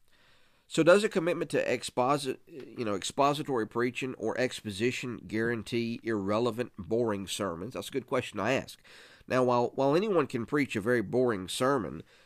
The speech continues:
a commitment to exposition doesn't increase the odds. In fact, expository preaching done well not only proves faithful to Scripture, but also fascinating to listeners.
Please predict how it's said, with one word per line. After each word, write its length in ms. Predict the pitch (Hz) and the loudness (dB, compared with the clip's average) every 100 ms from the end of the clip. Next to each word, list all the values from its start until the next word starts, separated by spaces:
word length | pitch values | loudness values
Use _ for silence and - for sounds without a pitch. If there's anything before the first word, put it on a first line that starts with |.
| _ | _
a 100 | 113 | -4
commitment 640 | - 123 139 - 101 - | -2 2 2 2 -2 -6
to 200 | - 107 | -4 -4
exposition 960 | - 117 - 98 92 151 - 87 92 95 _ - 120 | -2 -6 -6 -8 0 2 2 -6 -10 -12 _ -16 -2
doesn't 460 | 127 156 147 131 - | 2 2 0 -6 -6
increase 560 | 120 117 123 120 - | -8 -4 -2 -2 -4
the 180 | 101 110 | -4 0
odds. 320 | 143 107 87 | 2 0 -2
In 80 | 110 | -4
fact, 320 | 131 127 - | 0 0 -2
expository 600 | 104 - 120 127 117 107 | -10 -4 -2 -2 -2 -6
preaching 380 | - 143 156 101 | -2 -4 -4 -4
done 280 | 98 113 104 | -2 0 0
well 280 | 139 135 104 | 2 2 0
not 220 | 113 117 | 0 0
only 160 | 117 | -2
proves 320 | 98 120 110 - | -4 -2 -4 -4
faithful 520 | - 131 185 - 151 | -2 0 0 -2 -4
to 60 | |
Scripture, 560 | 120 - 160 - 90 98 - - - - - | -4 -6 -8 -8 -8 -8 -10 -20 -20 -20 2
but 140 | 135 | 4
also 420 | 147 180 - 180 | 4 2 0 -2
fascinating 920 | 160 - 139 156 - 131 92 85 98 127 - - - - | -4 0 2 2 0 -2 0 -2 -6 -12 -18 -20 -20 -2
to 100 | 151 | 4
listeners. 720 | 165 196 - 87 - - | 6 4 0 -6 -10 -16